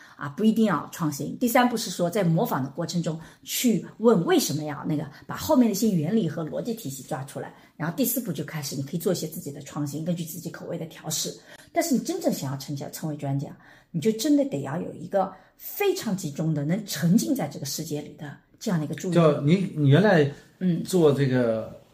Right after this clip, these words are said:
Speaker 2: 呃，你自己的那个开-，开发的一些卡牌呀，
Speaker 1: 啊。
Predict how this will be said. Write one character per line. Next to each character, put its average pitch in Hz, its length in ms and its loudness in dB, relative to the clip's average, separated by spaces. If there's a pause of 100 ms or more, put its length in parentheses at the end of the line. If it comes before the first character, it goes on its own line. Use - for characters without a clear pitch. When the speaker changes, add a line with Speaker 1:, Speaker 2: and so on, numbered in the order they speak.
(220)
Speaker 2:
呃， 107 380 -8 (440)
你 123 180 -2
自 156 200 -4
己 113 160 -4
的 98 260 -10
那 107 80 -4
个 101 120 -8
开-， 143 220 0 (220)
开 143 160 0
发 139 160 0
的 143 60 2
一 135 40 2
些 143 180 -4
卡 - 280 -8
牌 85 300 -12
呀， 123 280 -4
Speaker 1:
啊。 165 300 -2